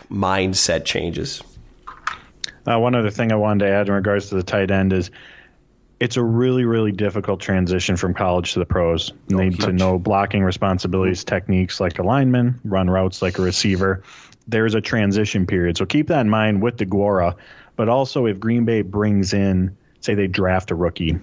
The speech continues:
Speaker 2: um, you know, expectations need to be tempered. There's a stat from E S P N, and it's a little outdated. Uh, I think this was accurate going into the twenty twenty season,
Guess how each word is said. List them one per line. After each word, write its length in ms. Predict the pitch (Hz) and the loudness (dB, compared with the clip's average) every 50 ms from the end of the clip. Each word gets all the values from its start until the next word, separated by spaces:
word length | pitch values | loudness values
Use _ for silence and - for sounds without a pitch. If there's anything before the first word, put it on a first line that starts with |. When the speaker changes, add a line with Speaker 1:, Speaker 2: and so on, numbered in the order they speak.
| - - - - - - - - - _ _ - - - - | -8 -16 -20 -20 -20 -20 -20 -20 -20 _ _ -12 -12 -8 -4
Speaker 2:
um, 500 | - - 110 110 104 104 104 101 95 95 - - - - - - - _ - | -2 0 2 2 2 2 2 0 -2 -4 -8 -16 -20 -20 -20 -20 -16 _ -2
you 60 | 110 | 0
know, 140 | 98 101 101 101 | 0 0 0 0
expectations 800 | 127 113 113 - - 120 110 - - 117 110 104 - 107 95 90 | -2 -2 -2 -2 -4 -4 -2 -2 -2 -2 -2 0 0 0 0 0
need 80 | 110 107 | 0 0
to 80 | 101 | 0
be 100 | 98 101 | 0 -2
tempered. 380 | 95 - 110 110 107 104 101 95 | -2 0 -2 0 0 0 0 0
There's 200 | 117 120 117 117 | 0 0 0 0
a 80 | 110 | -2
stat 500 | 95 - - - - 117 110 113 110 104 - | -2 -2 -4 -2 -2 0 0 0 0 -2 -4
from 220 | - 104 98 98 | -6 -4 -2 0
E 80 | 104 104 | 2 2
S 140 | 101 101 - | 0 0 -4
P 200 | - - 107 101 | -4 -2 0 2
N, 280 | 95 95 90 92 92 - - - - - | 2 2 2 0 -2 -4 -10 -20 -10 -4
and 120 | - 120 117 | -2 0 0
it's 140 | 117 117 - | 0 0 0
a 60 | 120 | 0
little 260 | 123 127 123 123 120 | 2 2 2 2 2
outdated. 640 | 113 107 101 92 - 98 92 90 90 90 90 92 - - _ _ _ _ | 2 0 0 0 -2 0 0 0 0 -2 -2 -4 -10 -16 _ _ _ _
Uh, 220 | - 107 98 95 95 98 | 0 0 2 2 2 0
I 40 | |
think 320 | 95 - 113 107 104 101 - | 0 -2 -2 -2 -2 -2 -4
this 320 | 107 107 104 107 101 - | -8 -4 -4 -4 -4 -2
was 200 | - 101 92 92 | -2 -2 0 0
accurate 440 | 101 95 98 95 - - 98 95 92 | 0 0 0 0 0 -2 -2 -2 0
going 240 | 101 104 95 92 95 | 0 0 2 2 2
into 180 | 98 95 95 | 2 2 2
the 80 | 95 92 | 0 0
twenty 300 | 90 - 104 95 92 90 | 0 0 0 0 0 0
twenty 280 | 87 - - 98 95 92 | 0 0 0 0 0 0
season, 460 | 90 - - 95 90 87 92 90 92 | -2 -2 -2 -2 0 2 0 0 -2